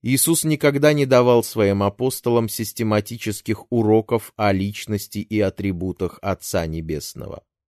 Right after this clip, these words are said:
Он никогда не просил людей верить в своего Отца и считал такую веру чем-то само собой разумеющимся. Иисус никогда не унижал себя и не приводил аргументов в доказательство реальности Отца.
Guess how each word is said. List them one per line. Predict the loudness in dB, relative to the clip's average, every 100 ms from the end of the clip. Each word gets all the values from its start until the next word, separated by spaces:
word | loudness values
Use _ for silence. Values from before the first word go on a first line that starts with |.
| _ _ -20 -12
Он | -2 0 2
никогда | 2 2 4 2
не | 2
просил | 2 2 2 0 2
людей | 2 2 2 2 2
верить | -2 2 4 4 0
в | -8
своего | -4 2 4 4 2 0
Отца | -2 -4 -2 -2 -4 _ -18 -4
и | -2
считал | -2 -2 2 2 4
такую | 0 0 0 2
веру | 4 4 2
чем-то | -2 -2 -2 0 0 0
само | 0 0 0
собой | 0 0 2 2
разумеющимся. | 2 -2 -2 -2 -4 -4 -10 -14 -16 -16 -20 _ _ _ _ _ _ _ _ _ _ -2
Иисус | -2 0 -2 0
никогда | 0 0 4 4
не | 4 2
унижал | 2 2 2 6 6 6
себя | 0 -4 0 0 0
и | -2 0
не | -2
приводил | 0 2 4 2 2 0
аргументов | 0 -2 0 0 0 0 -2 -4 -6 -8
в | -8 -2
доказательство | 0 2 2 2 0 -4 -10 -8 -4 -4
реальности | 0 0 0 0 -6 -10 -12 -10 -10
Отца. | -8 -10 -10 -12 -12